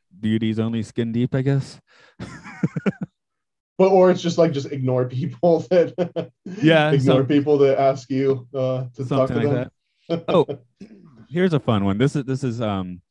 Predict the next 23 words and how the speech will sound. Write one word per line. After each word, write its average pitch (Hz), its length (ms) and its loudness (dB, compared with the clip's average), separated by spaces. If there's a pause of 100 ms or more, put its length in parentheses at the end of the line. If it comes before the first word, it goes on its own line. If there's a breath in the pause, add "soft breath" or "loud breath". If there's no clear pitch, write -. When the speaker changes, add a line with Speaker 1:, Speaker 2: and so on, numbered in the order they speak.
(720)
Speaker 1:
elementary 113 560 0
schools 92 680 -2
all 98 160 -2
across 92 380 -4
Japan. 90 480 -6
They 90 260 -2 (680)
actually, 151 300 -2 (100)
I, 143 200 -2
I 131 80 0
think 165 260 -2
Harry 131 240 0
Potter 127 340 -2
bor-, 101 240 -4
or 95 240 -6
borrowed 95 300 -2
this 87 160 -8
concept 90 560 -6
'cause, 101 200 -4
uh, 90 260 -2 (360)
they 117 160 2
have, 98 360 -2
um, 85 380 -6 (500)
Hanako, 110 720 -2